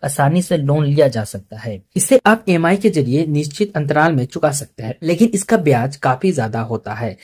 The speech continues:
सैलरी पर लोन करीब चौबीस से तीस प्रतिशत ब्याज दर पर मिलता है। अच्छा ऑप्शन है कार पर लोन।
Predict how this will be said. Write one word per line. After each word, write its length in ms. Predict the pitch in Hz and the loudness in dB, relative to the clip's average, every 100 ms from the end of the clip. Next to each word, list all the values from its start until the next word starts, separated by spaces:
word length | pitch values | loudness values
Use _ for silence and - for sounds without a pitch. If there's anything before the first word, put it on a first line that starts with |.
| - - | -20 -4
सैलरी 320 | 160 147 180 | 0 4 4
पर 140 | 185 | 4
लोन 260 | 160 143 165 | 4 4 2
करीब 260 | 156 127 | 0 -2
चौबीस 460 | 139 - 143 170 196 | -4 -2 -2 -2 -2
से 80 | 143 | -4
तीस 260 | 143 202 | -2 -6
प्रतिशत 440 | 190 147 143 139 135 | -4 -6 -6 -4 -4
ब्याज 420 | 123 131 139 143 _ _ 139 | 0 2 2 0 _ _ -2
दर 280 | 147 143 143 _ | 0 0 -6 _
पर 100 | 185 | 4
मिलता 320 | 156 110 - | 4 0 -6
है। 180 | 104 123 | -6 -6
अच्छा 220 | 104 - | -6 -10
ऑप्शन 460 | - 180 - 226 170 | -2 -2 0 -2 -2
है 100 | 120 | -4
कार 300 | - 143 156 | -2 0 2
पर 200 | 156 120 | 2 0
लोन। 220 | 101 87 | -2 -10